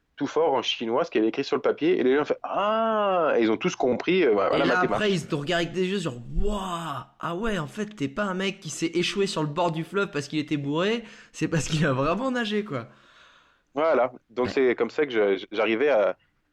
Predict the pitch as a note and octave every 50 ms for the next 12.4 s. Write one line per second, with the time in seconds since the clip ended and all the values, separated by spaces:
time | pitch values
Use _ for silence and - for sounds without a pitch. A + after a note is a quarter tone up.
0 | _ - G#2 G#2 - - - C3 B2+ - - C#3 C#3+ C#3+ - - A2+ G#2 G#2 G#2
1 | G#2 G#2 G#2+ A2 A2+ A#2 A#2 G#2+ A2 G#2+ G#2 - - E3+ E3 C3 - - D3 C#3+
2 | B2 G2+ F#2 G2 G#2 F#2+ A2+ G#2+ - - C#3+ C#3 B2 C3+ D#3 C#3 B2+ - C3 C3
3 | - - - C#3+ D3 D3+ C3 G#2+ G2+ F#2+ F#2+ F#2 F2+ _ - - _ _ _ _
4 | - G#2+ G#2 F#2+ - B2 A2 G2+ B2+ D3+ - - G#2+ G2 G2 F#2 - - D3+ -
5 | - C3 A#2 A#2 C3 D3 C#3+ A2+ G2+ F#2+ F#2+ G2 F#2 - - - C#3+ C3 - B2
6 | C3 C#3 C#3 B2+ - B2+ A2+ A2+ - - - - - - - _ - - - A3+
7 | - - D#3 C#3+ - - G3+ F3 - - - E3+ D#3+ - - B3 A#3 G#3 - -
8 | - - - - C#3+ D3 - - G3+ B3+ D#4+ D#4 - - - F#3+ F#3 E3+ E3 -
9 | - - - - _ _ _ _ _ _ _ _ - - F#3 - - - B2 -
10 | - D#3 C3+ E3 E3 E3 - G3 F3+ D#3 F3 E3+ E3 E3 D#3+ E3 G3 - - -
11 | - - C#3 C#3+ D3+ G3 A#3+ G#3+ - D#3 C3 C3+ C#3 C3+ E3+ D3+ - G3 G3 F#3+
12 | F3+ E3 D3+ F3+ F3+ E3+ - -